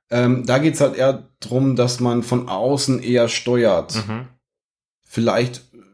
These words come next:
Speaker 1: ist das auch was, aber das, das kommt mir in diesem Kapitel nicht so richtig gut rüber.
Speaker 2: Ja.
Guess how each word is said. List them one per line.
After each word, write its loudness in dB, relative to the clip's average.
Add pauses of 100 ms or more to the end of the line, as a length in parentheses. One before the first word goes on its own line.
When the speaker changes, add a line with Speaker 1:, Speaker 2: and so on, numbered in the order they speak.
(420)
Speaker 1:
ist 2
das 4
auch 2
was, 4
aber 0
das, -2
das -8
kommt 0
mir 4
in 4
diesem 2
Kapitel -2
nicht 0
so -2
richtig -6
gut -10
rüber. -6
Speaker 2:
Ja. -6